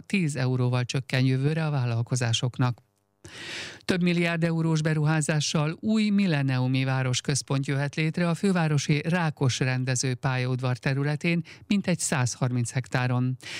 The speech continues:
Ez a modern világvárosok sorába emeli Budapestet, jelentette be az építési és közlekedési miniszter. Lázár János közölte, "Már tárgyalnak egy ingatlan befektetővel, de még arról nincs döntés, lesz-e toronyház a területen."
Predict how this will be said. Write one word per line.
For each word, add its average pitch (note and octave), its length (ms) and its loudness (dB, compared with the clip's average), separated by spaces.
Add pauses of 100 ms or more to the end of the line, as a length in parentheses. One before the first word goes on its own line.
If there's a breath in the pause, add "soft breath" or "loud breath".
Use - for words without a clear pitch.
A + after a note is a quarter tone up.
(140 loud breath)
Ez G#3+ 160 2
a G#3 60 2
modern F3 480 2
világvárosok C#3 800 0
sorába B2+ 480 0
emeli C3 300 0
Budapestet, C#3+ 680 -2
jelentette F3+ 480 0
be D3+ 100 2
az D3 140 0
építési C#3+ 600 0
és B2+ 120 -2
közlekedési B2+ 720 -2
miniszter. B2+ 560 0 (400 loud breath)
Lázár G#3+ 340 0
János E3 280 2
közölte, F3 520 0
"Már E3+ 240 2
tárgyalnak B2+ 720 0
egy B2+ 160 0
ingatlan C#3+ 480 2
befektetővel, E3+ 840 0
de E3+ 180 0
még D#3+ 260 0
arról D3+ 380 0
nincs D3 280 -2
döntés, C#3 460 0 (280 loud breath)
lesz-e G3 280 2
toronyház B2+ 720 0
a B2+ 80 0
területen." B2 720 0